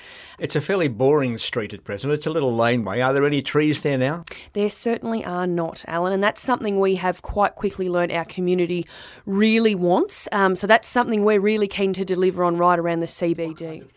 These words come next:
Speaker 1: So what sort of trees are going in there on the eastern side, the side that Aldi's on? What sort of, what will be the shape of the trees there?
Speaker 2: Yeah, we've got a bit of a narrower tree going there, Alan, just because we needed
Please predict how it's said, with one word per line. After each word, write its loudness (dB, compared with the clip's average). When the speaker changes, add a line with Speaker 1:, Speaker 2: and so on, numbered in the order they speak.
Speaker 1:
So 0
what -2
sort 0
of -8
trees 0
are -2
going 0
in -2
there -2
on -2
the -4
eastern -2
side, -4
the -4
side -4
that -2
Aldi's -4
on? -10
What -8
sort -4
of, -14
what 0
will -6
be -10
the -6
shape -4
of -8
the -10
trees -8
there? -6
Speaker 2:
Yeah, 4
we've 2
got 8
a 10
bit 2
of 2
a 4
narrower 6
tree -2
going 0
there, -2
Alan, 0
just -4
because -2
we 0
needed 0